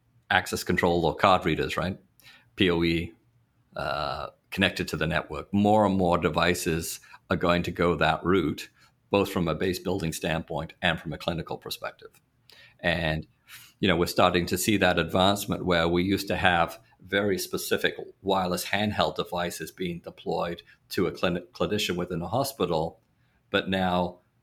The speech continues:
you're starting to move, see a movement away from that to pure Android or I O S devices,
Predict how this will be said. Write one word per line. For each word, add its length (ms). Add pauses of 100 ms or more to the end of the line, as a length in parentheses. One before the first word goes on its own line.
you're 160
starting 340
to 180
move, 340
see 100
a 80
movement 420
away 320
from 220
that 320
to 400 (280)
pure 380
Android 540
or 140
I 160
O 80
S 160
devices, 720